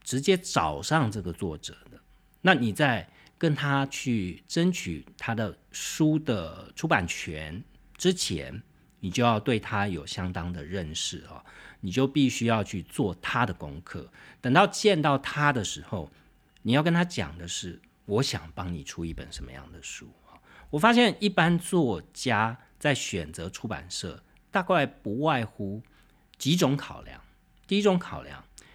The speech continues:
你出版社够不够大？哦，这个是，其实是非常多作家选择出版社，我可以讲说占百-，百分之五十以上的因素吧。如果今天一个出版社够大，先天上作家会比较有安全感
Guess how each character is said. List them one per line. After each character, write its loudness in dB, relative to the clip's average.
你 -2
出 2
版 2
社 -4
够 -4
不 -8
够 -8
大？ -12
哦， -10
这 4
个 6
是， 4
其 4
实 4
是 6
非 6
常 6
多 4
作 0
家 2
选 -4
择 -8
出 0
版 2
社， -6
我 -2
可 2
以 6
讲 0
说 -4
占 0
百-， -4
百 -2
分 0
之 0
五 -8
十 -4
以 -12
上 -4
的 -12
因 -6
素 -10
吧。 -20
如 4
果 8
今 6
天 4
一 0
个 2
出 -2
版 2
社 0
够 0
大， -4
先 -2
天 -2
上 -4
作 2
家 4
会 2
比 -6
较 0
有 -4
安 -2
全 -12
感 -18